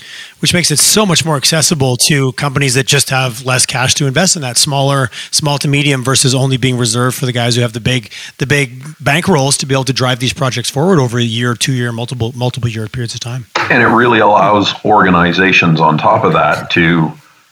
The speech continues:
Speaker 2: start doing proof of concepts and actually trying things. If they're only gonna make a three-month investment, and your three-month investment maybe is only fifty thousand or a hundred thousand dollars versus that multi-million dollar project that we were talking about a
Speaker 1: Right.
Speaker 2: couple of years ago,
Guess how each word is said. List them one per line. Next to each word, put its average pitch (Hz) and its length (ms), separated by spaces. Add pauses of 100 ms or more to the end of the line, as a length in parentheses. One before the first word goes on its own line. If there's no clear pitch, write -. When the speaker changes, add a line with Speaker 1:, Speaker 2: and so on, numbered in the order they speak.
(200)
Speaker 2:
start - 640
doing 87 320
proof 90 240
of 76 120
concepts - 540
and 80 100
actually 85 340
trying 82 580
things. - 500 (340)
If 92 120
they're 87 120
only 98 200
gonna 92 160
make 90 160
a 85 60
three-month 92 480
investment, 80 640 (640)
and 92 140
your 82 100
three-month 87 480
investment 80 600 (180)
maybe 82 220
is 78 120
only 78 400 (300)
fifty 85 300
thousand 85 400
or 78 120
a 78 60
hundred 80 260
thousand 78 340
dollars 82 440
versus 82 360
that - 180
multi-million 80 600
dollar 73 260
project - 440
that 80 100
we 85 80
were 80 120
talking 80 280
about 80 200
a - 20
Speaker 1:
Right. 78 80
Speaker 2:
couple 78 200
of 82 60
years 78 220
ago, 76 300